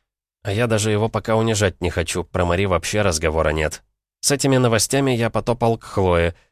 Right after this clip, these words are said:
вытащил Арвинг, а они только покивали. "Мы сразу на Ульвиул, Галин", выдала Хло. "Будем готовиться к свадьбе", подхватила Арви.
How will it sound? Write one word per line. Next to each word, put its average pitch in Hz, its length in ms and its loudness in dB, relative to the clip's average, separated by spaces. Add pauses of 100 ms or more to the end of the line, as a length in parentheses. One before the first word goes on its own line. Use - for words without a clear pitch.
вытащил 92 540 -2
Арвинг, 117 600 0
а 92 140 0
они 87 180 2
только 85 280 -4
покивали. 85 600 0 (680)
"Мы 147 200 0
сразу 151 400 0
на 151 240 0
Ульвиул, 123 460 2
Галин", 123 400 0 (140)
выдала 85 320 0
Хло. 78 320 -2 (480)
"Будем 123 320 2
готовиться 139 500 -2
к - 60 -8
свадьбе", 87 480 -2 (100)
подхватила 85 560 -4
Арви. 80 360 -4